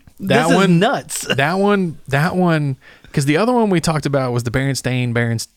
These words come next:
Speaker 2: Berenstein,
Speaker 1: Steen-,
Speaker 2: Berenstain,
Speaker 1: Berens-
Speaker 2: yeah. But, you know, I saw something, too, um, 'cause I was looking through various, you know, crazy stuff like that the other day, and, um, there was a picture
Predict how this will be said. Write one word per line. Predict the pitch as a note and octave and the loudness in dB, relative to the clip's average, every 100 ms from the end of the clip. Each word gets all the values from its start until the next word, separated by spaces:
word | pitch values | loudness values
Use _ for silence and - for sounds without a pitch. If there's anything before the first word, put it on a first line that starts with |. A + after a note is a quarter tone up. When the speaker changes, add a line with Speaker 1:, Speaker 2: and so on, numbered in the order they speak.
| _ | _
Speaker 2:
Berenstein, | B2 C3+ C#3+ | -2 0 2
Speaker 1:
Steen-, | C#3 - C#3 C#3 C3 | 0 2 4 4 4
Speaker 2:
Berenstain, | B2 B2+ B2+ C3 | 0 0 -2 0
Speaker 1:
Berens- | C#3+ D#3 D#3 G2 | 0 2 0 -2
Speaker 2:
yeah. | - - - - - - - - - | -8 -20 -20 -20 -20 -20 -20 -18 -10
But, | A3 | -4
you | A3+ F3 | 0 2
know, | F3 | 2
I | F#3 | 2
saw | F3 F3+ | 0 0
something, | F3+ F3 D3+ C#3+ | 0 -2 0 -2
too, | C3+ E3 D3+ | 0 0 0
um, | B2+ C3 A#2+ B2 - - - - | 0 0 0 -4 -6 -14 -14 -6
'cause | C#3 C3+ | 0 2
I | |
was | B2+ C3 | 2 0
looking | C3 - B2+ | 0 0 -2
through | A#2 A#2+ A#2+ B2 A#2+ - | -2 0 0 0 -2 -8
various, | G#2+ A#2 A#2+ A#2+ A2 A#2 | -4 -2 0 -2 -2 -4
you | |
know, | A2 G#2+ | -4 -4
crazy | A#2+ A#2+ A2+ | -2 -2 -4
stuff | - B2 | -4 -4
like | B2+ - | -4 -4
that | B2+ | -4
the | C3 | -2
other | B2+ | -2
day, | B2+ B2+ - - - - - | -2 -4 -8 -20 -20 -20 -12
and, | B2 C3 B2 A#2 | -4 0 0 -2
um, | A#2 G#2+ G#2+ G#2+ - _ _ - | -2 -2 -2 -6 -14 _ _ -6
there | A#2+ B2 | -2 0
was | B2+ | 0
a | B2+ | 0
picture | F#3+ - - F2 | -2 -4 -6 -8